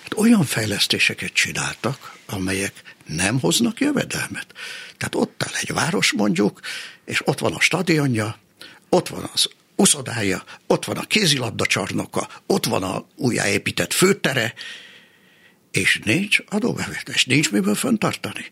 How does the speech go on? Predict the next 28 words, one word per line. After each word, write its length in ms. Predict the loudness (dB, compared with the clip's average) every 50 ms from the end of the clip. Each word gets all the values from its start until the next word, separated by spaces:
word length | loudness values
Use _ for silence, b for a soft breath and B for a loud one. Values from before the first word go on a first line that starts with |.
| B B B B B
mindazt. 600 | B 2 2 2 0 0 2 2 2 2 0 -4 B B B B B B B B B B B B B B B B B _ 0
Ott 320 | 2 2 2 0 -6 -6
állnak 320 | -6 -6 -6 -8 -8 -4
azokkal 440 | -2 0 2 2 0 0 -4 -6 -6
a 40 | -4
fejlesztésekkel, 720 | -2 0 0 2 2 2 2 4 2 2 2 0 0 0
és 80 | 0 0
akkor 240 | 0 0 -2 -2 0
erre 280 | 2 2 2 2 2 0
mondtam 440 | -2 -2 -4 -4 -4 -4 -4 -2 -2
azt, 180 | 0 0 0
hogy, 240 | 0 0 -2 -4 -6 -6
hogy 140 | -6 -4 -2
a 80 | 0
hetvenes 520 | 0 0 0 0 -2 -4 -2 0 2 0 2
években 640 | 2 0 -2 -2 -2 -4 -4 -2 -2 -2 -2 -2 B B B B B B B B B B
felépített, 880 | B -2 0 2 4 4 4 4 2 0 2 2 0 0 0 -4 -10 -8
kádári 540 | -4 -4 -2 -2 -2 -2 -2 -2 -4 -4 -2
időszakban 500 | -2 -2 -2 0 0 0 -2 -2 -6 -10
felépített 680 | -6 -4 0 0 0 0 0 -2 -6 -4 -4 -6 -4
valami, 640 | -2 0 2 2 2 4 4 6 6 6 4 2 0 B B B B
az 140 | B 2 2
olyan, 180 | 2 0 -2 0
mintha 220 | 0 0 0 2 0
lebombázták 800 | 0 0 -2 -4 -4 -6 -4 -2 0 2 2 2 2 0 -2 0
volna 260 | 0 0 0 0 0
a 40 | 0
városokat. 720 | 0 -2 -2 -4 -4 -4 -4 -4 -6 -8 -10 -12 -12 -12